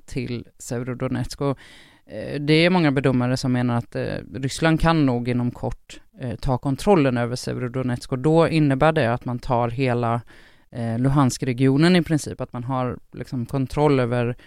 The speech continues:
eh, i princip hela den regionen. Eh, så striderna är väldigt hårda där. Eh, det är fortfarande finns, det finns fortfarande en del civila som gömmer sig eller liksom tar skydd. Det går inte att evakuera för att det är så,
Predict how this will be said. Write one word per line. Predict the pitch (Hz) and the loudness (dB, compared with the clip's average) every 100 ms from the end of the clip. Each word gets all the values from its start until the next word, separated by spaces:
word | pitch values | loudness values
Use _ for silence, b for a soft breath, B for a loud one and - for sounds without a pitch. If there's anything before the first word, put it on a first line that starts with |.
| b b b _ | b b b _
eh, | - 120 117 113 113 113 | -6 -4 -2 -2 -2 -2
i | - 147 | 0 4
princip | 139 127 131 | 4 2 0
hela | 120 123 | 0 0
den | 123 123 - | 0 -2 -6
regionen. | 135 139 165 202 131 - 135 b b b b | -6 0 4 4 4 0 -2 b b b b
Eh, | - 127 123 101 | -4 -2 -2 -4
så | - | -6
striderna | 143 170 160 165 185 | 0 2 4 6 6
är | 156 | 6
väldigt | 135 143 127 120 - | 4 4 2 -2 -6
hårda | - 175 160 131 135 | -4 0 4 4 4
där. | 143 131 143 185 | 4 4 4 2
Eh, | - - 131 127 131 | -2 -6 -4 -2 -2
det | 139 | -2
är | |
fortfarande | - 147 139 143 151 151 | -2 -2 0 2 4 2
finns, | - 135 - - - 57 53 55 | -2 -4 -4 -12 -16 -14 -12 -8
det | 107 | -2
finns | 156 139 | 0 0
fortfarande | 147 - 139 143 | -4 -6 -2 0
en | 143 | 0
del | 131 123 123 127 | 0 -2 -2 -4
civila | 139 127 151 180 196 196 | -4 0 2 4 4 2
som | 160 143 | 0 0
gömmer | 139 135 139 | 0 0 -2
sig | 139 156 160 165 170 | -2 -2 -2 0 -2
eller | 165 156 147 | -2 0 0
liksom | 135 143 135 | 0 -2 -2
tar | 139 | -2
skydd. | - 170 175 165 | 0 0 -2 -4
Det | 143 | -4
går | 131 135 143 | 0 2 2
inte | 143 131 | 0 -2
att | 131 | -2
evakuera | 131 131 131 139 147 147 175 | -2 -2 -4 -4 -2 0 2
för | 165 | 0
att | 139 | -4
det | |
är | 139 | -4
så, | 135 | -4